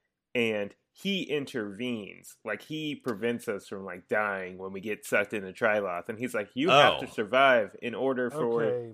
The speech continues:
Speaker 1: this vague thing to happen. I used to be a person, but now I serve the god of time." And, uh,
Speaker 2: Yeah, I'm kinda his buddy.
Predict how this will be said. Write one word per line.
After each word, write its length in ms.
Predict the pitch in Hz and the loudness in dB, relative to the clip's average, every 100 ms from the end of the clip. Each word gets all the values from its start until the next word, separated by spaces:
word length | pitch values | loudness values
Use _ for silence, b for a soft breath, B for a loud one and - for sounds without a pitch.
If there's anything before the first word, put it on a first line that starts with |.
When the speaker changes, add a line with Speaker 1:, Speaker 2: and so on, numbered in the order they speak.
| 104 | -10
Speaker 1:
this 260 | 101 117 | -4 -4
vague 440 | 110 110 120 135 120 | -2 0 2 0 -4
thing 320 | - 131 127 | -2 -2 -2
to 120 | 123 120 | -4 0
happen. 520 | 120 127 117 90 90 _ _ _ | 2 2 0 -8 -12 _ _ _
I 120 | 117 135 | 0 2
used 340 | 131 165 - | 2 0 -2
to 80 | 139 | -4
be 120 | 135 | 2
a 60 | 123 | 0
person, 580 | - 143 143 107 92 87 - | 2 2 2 -6 -10 -14 -4
but 160 | 117 | -2
now 260 | 120 131 131 | 4 4 6
I 80 | 131 | 2
serve 320 | - 139 131 | 2 0 2
the 80 | 131 | 0
god 240 | 123 131 | 4 4
of 140 | 143 | 2
time." 400 | - 113 98 101 - _ _ _ - | 0 0 0 -4 -12 _ _ _ -2
And, 340 | 117 110 107 107 | 2 2 0 -2
uh, 320 | 98 92 87 | -2 -2 0
Speaker 2:
Yeah, 320 | 123 98 67 - | 2 2 0 -4
I'm 180 | 104 113 | -4 -4
kinda 320 | 131 120 120 | 0 2 2
his 220 | 120 117 | 2 0
buddy. 560 | 98 107 95 90 90 87 | 0 0 2 0 -4 -10